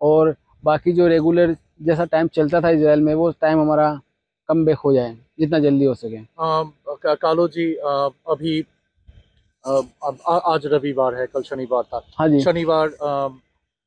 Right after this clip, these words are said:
Speaker 2: अ, Hezbollah, अ, जो militants है, उन-, उन्होंने rocket हमला चलाया Israel के ऊपर। रात को, अ, आईडीएफ़ ने ये भी बताया कि Israel से भी कु-, कु-, कु-, कुछ missile अटैक हुए थे।
Speaker 1: हाँ जी।
Speaker 2: तो अब तो ये पूरा इलाका, पूरा इलाका Israel,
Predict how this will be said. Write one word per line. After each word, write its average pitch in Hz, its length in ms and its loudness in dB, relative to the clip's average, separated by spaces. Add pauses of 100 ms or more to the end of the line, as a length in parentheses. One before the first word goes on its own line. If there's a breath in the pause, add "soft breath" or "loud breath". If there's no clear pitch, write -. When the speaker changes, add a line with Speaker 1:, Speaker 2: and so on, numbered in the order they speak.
(340)
Speaker 2:
अ, 147 180 2
Hezbollah, 143 600 0
अ, 131 500 -4 (440)
जो 139 120 0
militants 139 440 -6
है, 127 140 -2
उन-, 147 220 -10
उन्होंने 143 380 -2
rocket 135 300 -2
हमला 131 220 -2
चलाया 117 320 -2
Israel 117 340 -6
के 120 140 -12
ऊपर। 113 280 -8 (400)
रात 147 280 0
को, 151 220 -2
अ, 139 300 -2
आईडीएफ़ 143 360 0
ने 143 80 -10
ये 139 160 0
भी 139 100 -8
बताया 127 360 -4
कि 127 280 -10 (280)
Israel 160 320 2
से 147 160 -4
भी 143 100 -8
कु-, 135 260 0
कु-, 127 160 -4
कु-, 131 220 0
कुछ 139 200 -14
missile 135 280 -4
अटैक 127 240 -6 (100)
हुए 123 60 -4
थे। 120 160 -10
Speaker 1:
हाँ 151 140 2
जी। 127 160 -2
Speaker 2:
तो 190 140 0 (260)
अब 160 100 -6 (100)
तो 185 120 2
ये 185 200 0
पूरा 196 480 -2
इलाका, 165 400 -2
पूरा 160 420 -4
इलाका 151 420 -4
Israel, 147 600 -2